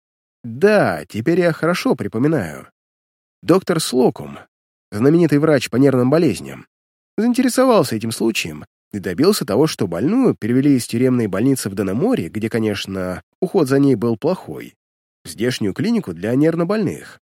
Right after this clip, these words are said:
где он лично лечит её. Больше я ничего не знаю. Да больше нечего и знать, с улыбкой сказал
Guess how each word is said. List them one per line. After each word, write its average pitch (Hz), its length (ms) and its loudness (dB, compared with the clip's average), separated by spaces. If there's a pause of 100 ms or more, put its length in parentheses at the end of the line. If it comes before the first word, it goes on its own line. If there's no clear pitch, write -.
(360)
где 147 200 2
он 180 100 2
лично 214 300 -2
лечит 123 360 0
её. - 240 -16 (760)
Больше 107 420 -2
я 160 180 4
ничего 165 300 2
не 143 100 4
знаю. 147 500 0 (800)
Да 113 160 -2
больше 190 320 2
нечего 202 420 4
и 220 80 4
знать, 151 480 4 (600)
с - 120 -6
улыбкой 190 400 2
сказал 85 460 -6